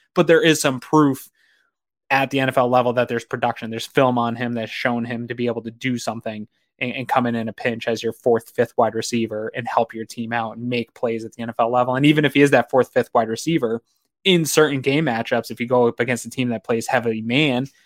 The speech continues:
you're going up against Bill Belichick again, and he wants to put Miles Bryant on your slot receiver. Well, shit,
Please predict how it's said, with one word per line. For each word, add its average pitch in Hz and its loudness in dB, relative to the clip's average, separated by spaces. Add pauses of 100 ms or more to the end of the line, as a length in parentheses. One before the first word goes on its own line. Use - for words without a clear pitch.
(400)
you're 117 -12
going 117 0
up 120 -2
against 123 -2
Bill 117 2
Belichick 127 2
again, 120 -4
and 120 -2
he 117 -2
wants 117 -4
to - -18
put 123 0
Miles 117 -2
Bryant 135 -4
on 120 -6
your 107 -14
slot 139 2
receiver. 113 -4 (280)
Well, - -12
shit, - 2